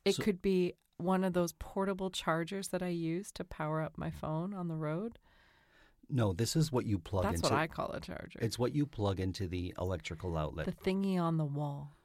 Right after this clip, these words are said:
Speaker 2: No, not the outlet. The
Speaker 1: The thingy that goes into the outlet
Speaker 2: That's
Speaker 1: on the wall.
Speaker 2: That's it. So that was a little bit frayed. You know how it has a hard plastic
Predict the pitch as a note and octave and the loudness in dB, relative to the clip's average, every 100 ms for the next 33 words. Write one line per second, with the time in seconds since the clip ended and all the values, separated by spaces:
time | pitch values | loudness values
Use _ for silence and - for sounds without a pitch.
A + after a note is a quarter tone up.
0 | _ _ B2 A2+ G#2 B2+ - C3 - F#2 | _ _ 2 4 4 2 2 0 2 0
1 | G2 - D#2+ D#2 - - G2 G2 G3 - | -2 0 -4 -6 -12 -8 -2 0 0 0
2 | G#3 G#3+ G3+ G3 - E3+ E3 E3 E3+ - | 2 2 0 -2 -2 -4 -2 -4 -4 -6
3 | - E3 - - D2 - - E3 D#3+ D3+ | -4 -4 -4 -8 -10 -2 0 2 2 0
4 | C#3+ C#3 D3+ F2 E2+ - - - - - | -2 -6 -4 -2 -2 -6 -10 -12 -20 -20
5 | - - - F#2+ D#2+ - _ _ - G#2+ | -16 -8 -2 -2 -2 -8 _ _ -14 -4
6 | A#2+ C3+ - - B2 B2 A2+ A#2 C3 D#3+ | -2 0 -2 -4 -2 -2 0 0 2 0
7 | - - A2 G2 F2+ G#2+ C#3 D3+ D3+ F#2+ | -2 -6 -2 -2 -2 -2 0 2 0 0
8 | F2+ F2+ - F2 E2 D#2 _ - - F2+ | -2 -4 -4 -6 -6 -8 _ -16 -4 -2
9 | F2+ E2+ - E2 E2 - F2 | -2 -4 -4 -4 -2 -4 -8